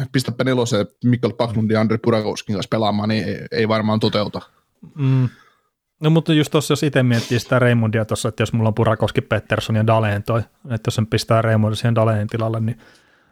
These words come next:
Speaker 2: sehän saattaisi olla vielä ihan soiva peli toikin kenttä sitten.
Speaker 1: Mm, kyllä.
Speaker 2: Mut on
Speaker 1: Mikä
Speaker 2: tässä
Speaker 1: mm, niin, sano vaan.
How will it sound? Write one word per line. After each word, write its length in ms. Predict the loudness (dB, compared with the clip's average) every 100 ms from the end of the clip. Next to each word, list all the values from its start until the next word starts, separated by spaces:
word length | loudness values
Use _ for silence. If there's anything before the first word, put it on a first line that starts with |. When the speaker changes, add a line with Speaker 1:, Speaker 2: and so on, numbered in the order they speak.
| _
Speaker 2:
sehän 240 | -2 0
saattaisi 280 | 0 -2 -4
olla 120 | -4
vielä 120 | -2 0
ihan 100 | 2
soiva 280 | 2 2 0
peli 200 | -2 -2
toikin 300 | -2 -4 -8
kenttä 280 | -6 -4 -2
sitten. 260 | -2 -4 -8 -10 -6
Speaker 1:
Mm, 380 | 0 2 2 0 -4 _ _ _ _ 0
kyllä. 360 | 2 2 0 0 -8 _ _ -8 0
Speaker 2:
Mut 140 | 2
on 80 | 2
Speaker 1:
Mikä 120 | 2
Speaker 2:
tässä 180 | 0 -2 -6 -18 -20 _ -10
Speaker 1:
mm, 600 | -6 -6 -6 -10 -10 -4 2
niin, 200 | 2 2
sano 180 | 0
vaan. 120 | 0